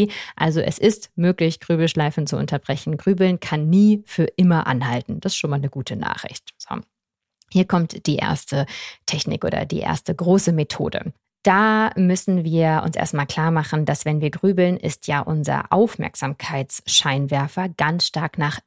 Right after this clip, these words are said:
innen gerichtet. Na, also wir sind mit irgendwas total absorbiert, was wir die ganze Zeit innerlich durchspielen. Und das müssen wir erstmal wahrnehmen, dass das da gerade passiert, dass unser Aufmerksamkeitsscheinwerfer nach innen gerichtet ist.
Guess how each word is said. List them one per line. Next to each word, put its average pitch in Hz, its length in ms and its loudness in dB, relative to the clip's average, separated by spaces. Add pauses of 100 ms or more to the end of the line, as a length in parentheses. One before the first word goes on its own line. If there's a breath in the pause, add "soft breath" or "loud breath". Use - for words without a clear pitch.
innen 156 340 4
gerichtet. - 640 -6
Na, 160 180 -2
also 156 140 -2
wir 143 120 2
sind 160 180 0
mit 143 160 -4
irgendwas 165 460 2
total 151 580 2
absorbiert, 147 640 -2
was - 160 -8
wir 135 80 -4
die 147 100 -6
ganze - 260 -4
Zeit - 280 -6
innerlich 131 640 -2
durchspielen. - 680 -4 (340)
Und 160 240 -6
das 165 200 2
müssen 170 260 0
wir 170 80 0
erstmal 139 380 -4
wahrnehmen, 196 380 2
dass 156 160 -2
das 151 160 -4
da 156 140 -8
gerade 139 320 -2
passiert, - 500 -6
dass 151 140 -6
unser - 260 -4
Aufmerksamkeitsscheinwerfer 143 1080 -6
nach - 240 -8
innen 160 260 -2
gerichtet - 480 -8
ist. - 300 -6